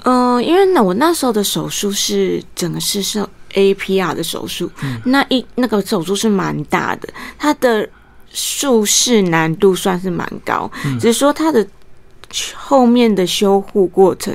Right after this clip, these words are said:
Speaker 1: 中，你需要大概三到六个月的调试期间，
Speaker 2: 嗯。
Speaker 1: 需要一段时间的排便训练等等的，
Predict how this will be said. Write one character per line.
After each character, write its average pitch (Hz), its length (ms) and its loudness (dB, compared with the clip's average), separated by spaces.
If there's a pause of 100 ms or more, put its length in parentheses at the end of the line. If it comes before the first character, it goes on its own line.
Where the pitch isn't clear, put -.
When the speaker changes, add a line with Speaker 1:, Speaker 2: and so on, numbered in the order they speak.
(120)
Speaker 1:
中， 165 260 -2 (300)
你 208 80 -4
需 202 220 -2
要 220 180 4
大 220 160 0
概 190 640 0
三 214 420 0
到 208 200 2
六 196 200 2
个 165 140 -4
月 170 180 2
的 160 120 -6
调 147 280 -10
试 170 200 -4
期 - 320 -8
间， - 260 -6 (340)
Speaker 2:
嗯。 139 140 -2
Speaker 1:
需 113 160 -4
要 208 160 4
一 - 80 0 (140)
段 190 260 4
时 180 180 -4
间 175 240 0
的 165 120 -4
排 165 220 -8
便 175 220 -2
训 165 440 -2
练 165 280 0 (460)
等 170 220 2
等 165 120 -2 (160)
的， - 160 -8